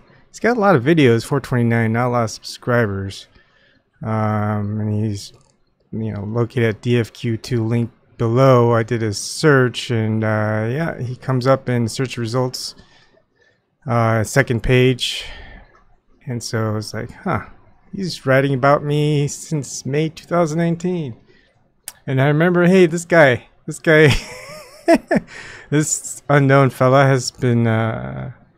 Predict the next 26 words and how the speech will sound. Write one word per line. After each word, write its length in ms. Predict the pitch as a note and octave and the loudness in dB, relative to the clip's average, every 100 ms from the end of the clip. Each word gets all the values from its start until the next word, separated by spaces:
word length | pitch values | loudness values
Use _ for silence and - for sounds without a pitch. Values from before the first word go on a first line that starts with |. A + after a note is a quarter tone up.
| - | -18
I 200 | F#2 F#2+ - D3 | -16 -16 -16 -6
remember, 840 | C3+ C#3 C3+ C3+ C3 C3 C3 C3 | -2 0 2 4 4 2 0 -2
uh, 260 | C3 B2 B2+ _ _ _ _ _ _ - | -2 -2 -4 _ _ _ _ _ _ -6
talking 320 | C#3 C3+ B2+ | -2 0 2
about 200 | B2+ C3 | 2 0
D 160 | C3+ C3+ | 0 -2
F 140 | C3 | -2
Q 180 | - B2 | -4 -6
two 260 | - C#3+ | -4 -6
before, 460 | A#2+ A2+ - E3+ D3+ | -6 -8 -6 -4 -4
but 140 | A#2+ | -2
I 60 | B2+ | -2
didn't 180 | C3 C#3 | 0 -2
know 100 | B2 | -2
he 140 | A2+ | -2
had 240 | A#2 A#2+ A2+ | 0 0 -2
a 60 | |
YouTube 400 | A#2+ A#2+ C3+ A#2 | -6 -6 -6 -8
channel. 340 | G#2+ A#2+ A#2+ C3+ _ _ _ _ _ _ _ _ - | -6 -4 -2 -4 _ _ _ _ _ _ _ _ -2
Anyways, 500 | C3+ C3 A#2+ C#3 C3 | 0 2 2 -2 -2
uh, 300 | A#2+ A2+ G#2+ - - - - - - - - - _ _ _ _ _ | -2 -2 -4 -10 -20 -20 -20 -20 -20 -20 -20 -20 _ _ _ _ _
this 100 | - | -2
guy's 480 | D#3 B2 G#2+ - A#2+ | 2 2 0 -6 -8
a 40 | |
sociopath, 1000 | G#2+ - - E3+ - A#2+ - A#2 G2 G2 - - | -8 -8 -8 -8 -6 -8 -6 -8 -8 -12 -18 -10
narcissist, 800 | D3 E3 E3+ - - G#2+ - - | 0 0 0 -6 -8 -8 -8 -12